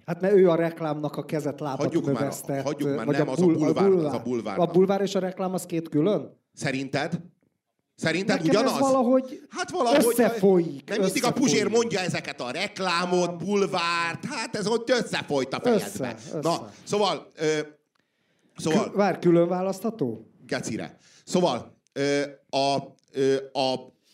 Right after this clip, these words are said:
Speaker 2: a reklám alanya az, aki te lehetsz ennek a terméknek a megvásárlásával. Megvásárolod ezt a te-, ezt a konkrét terméket,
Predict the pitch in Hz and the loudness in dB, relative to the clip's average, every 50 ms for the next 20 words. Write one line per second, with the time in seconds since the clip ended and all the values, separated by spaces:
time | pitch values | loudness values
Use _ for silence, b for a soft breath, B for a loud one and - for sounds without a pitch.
0 | _ _ - - 127 139 139 135 - - 156 151 151 160 175 202 233 214 - - | _ _ -10 -8 -6 -4 -6 -6 -6 -4 -2 -2 0 0 0 0 -2 -4 -6 -10
1 | _ _ _ _ _ _ _ _ _ _ _ _ _ _ _ - 131 160 165 156 | _ _ _ _ _ _ _ _ _ _ _ _ _ _ _ 0 2 2 4 4
2 | 156 160 160 160 170 185 185 185 - _ _ _ _ _ _ _ _ _ _ _ | 4 4 4 4 2 2 -2 -6 -10 _ _ _ _ _ _ _ _ _ _ _
3 | - 147 165 180 190 - - - - _ _ _ - - 107 - - - 113 101 | 2 2 4 4 2 0 -4 -10 -14 _ _ _ -8 -6 -6 -6 -6 -8 -10 -10
4 | 85 - _ _ _ _ _ _ _ _ _ _ _ _ _ _ _ _ _ _ | -10 -14 _ _ _ _ _ _ _ _ _ _ _ _ _ _ _ _ _ _
5 | _ _ _ _ _ _ _ _ - 196 185 185 175 - - - - - 117 151 | _ _ _ _ _ _ _ _ 0 2 2 2 0 -2 -8 -16 -10 -6 -4 -2
6 | 156 - 156 143 131 - - - - - - _ _ - 151 180 202 185 156 139 | -2 -2 -2 -4 -4 -6 -8 -12 -12 -12 -14 _ _ -4 -2 -2 0 -2 -4 -4
7 | - 123 - 135 104 98 95 95 92 - - 95 - 98 87 85 - - 80 69 | -4 -6 -6 -6 -8 -8 -8 -10 -12 -12 -14 -12 -12 -12 -12 -12 -12 -12 -14 -14
8 | - - 73 71 67 62 64 - - 65 60 76 - - 50 - - _ _ _ | -12 -12 -12 -12 -12 -14 -14 -14 -12 -12 -12 -14 -14 -14 -16 -16 -18 _ _ _
9 | _ _ _ _ _ _ _ _ _ _ _ _ _ _ _ _ _ _ _ _ | _ _ _ _ _ _ _ _ _ _ _ _ _ _ _ _ _ _ _ _
10 | _ _ - - 202 269 247 247 226 202 165 170 151 143 139 135 127 120 123 - | _ _ -4 -2 -2 0 0 0 0 0 0 -2 -2 0 0 2 0 0 -2 -4
11 | - 220 226 202 - - 180 156 - 143 113 - - 202 196 202 - 202 170 - | -2 -2 -2 -2 -2 -4 -6 -6 -6 -8 -8 -4 -2 -2 -2 -2 -2 -4 -2 2
12 | 147 147 151 143 131 127 120 120 - 123 120 120 127 135 127 - 165 180 180 B | 2 0 0 0 -6 -6 -6 -4 -6 -6 -6 -4 -6 -6 -6 -4 -4 -6 -6 B